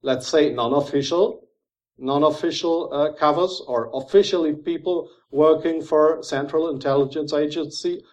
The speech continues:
or other American agencies. So you make friends. You think they are friends and you cooperate with them. They tr-, they ask you, "Well, could you do me this favor? Could you do me that favor?" And, uh, so your brain more and more is brainwashed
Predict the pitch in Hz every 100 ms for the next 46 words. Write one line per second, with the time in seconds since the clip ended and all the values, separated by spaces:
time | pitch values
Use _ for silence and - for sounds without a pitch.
0 | _ - 165 - 190 - - 135 127 117
1 | 120 117 110 120 - 113 107 156 175 185
2 | 190 - 226 220 - - _ _ _ 165
3 | 156 208 208 185 185 175 - 214 202 147
4 | - - _ _ _ 139 135 131 127 135
5 | 143 196 190 147 139 117 120 113 113 104
6 | 127 175 - 208 208 170 190 214 233 -
7 | - - 123 135 165 147 - 175 143 147
8 | 147 160 151 139 180 - 185 170 160 151
9 | 160 143 147 156 151 147 139 160 175 -
10 | 165 165 165 151 - _ _ _ _ _
11 | _ - 123 123 123 127 135 135 135 -
12 | 170 160 147 143 151 180 180 139 160 202
13 | 185 156 143 147 151 151 - 214 302 -
14 | 127 113 110 -